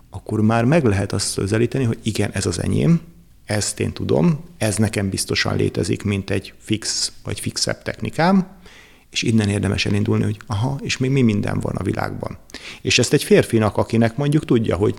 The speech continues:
hm, így izgatva engemet, vagy, engem, vagy ilyen, ilyen mennyiségű aktusba, vagy ilyen orális szexel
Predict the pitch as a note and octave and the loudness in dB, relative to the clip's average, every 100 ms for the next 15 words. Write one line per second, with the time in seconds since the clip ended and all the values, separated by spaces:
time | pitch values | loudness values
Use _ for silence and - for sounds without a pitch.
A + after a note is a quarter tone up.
0 | - G#3 A3 - - - _ - B2+ A2+ | 4 8 8 8 -10 -20 _ 0 2 4
1 | G#2+ A#2 G#2 A2 G#2+ G#2 G2+ F#2+ - - | 2 0 0 0 0 0 0 -2 -4 -2
2 | A2+ A#2 A2+ G#2 G2+ - A2+ G#2 - G#2+ | 0 2 0 0 0 2 0 0 0 2
3 | G2+ G#2 G2+ A2+ G#2+ G#2+ A2 G2 G2+ G#2+ | 2 2 0 -2 -2 -2 -4 -4 -2 2
4 | A2+ A#2 G#2+ G#2 - - - - - | 4 4 4 0 -2 -4 -4 -6 -6